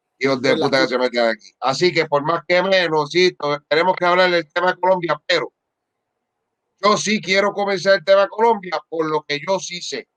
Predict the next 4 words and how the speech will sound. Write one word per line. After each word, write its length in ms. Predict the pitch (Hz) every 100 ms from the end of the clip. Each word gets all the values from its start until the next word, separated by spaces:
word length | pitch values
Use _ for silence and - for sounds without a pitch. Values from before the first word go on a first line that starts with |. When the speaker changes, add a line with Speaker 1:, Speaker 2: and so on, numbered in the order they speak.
| _ _
Speaker 1:
Chequéate 420 | 127 123 160 160
algo. 360 | 147 131 110 - _ _ _ _ _ -
Yo 140 | 196
sé 420 | - 247 220 185